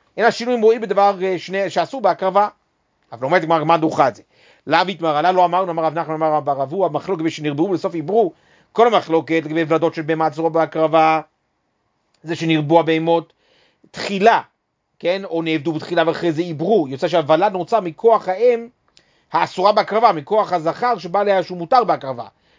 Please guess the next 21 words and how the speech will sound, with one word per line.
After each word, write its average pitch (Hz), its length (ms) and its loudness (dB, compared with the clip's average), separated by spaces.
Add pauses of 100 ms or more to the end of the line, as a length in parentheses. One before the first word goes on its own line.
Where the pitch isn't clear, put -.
ובעצם 170 220 -2
נחלקו 180 380 2
האם 202 120 2
זה 185 80 2
זה 170 200 2
וזה 185 160 0
גורם, 180 340 2 (460)
כי 143 80 -8
הזכר 143 280 -2
לא 202 140 4
היה 214 220 4
אסור 147 200 -6
בהקרבה, 123 440 -2 (440)
זה 127 120 -8
היה 151 120 2
לפני, 190 300 0
כמו 147 120 -2
שאמרנו, 160 180 0
נרבו 156 420 -2
ולסוף 170 400 0
עברו. 185 380 0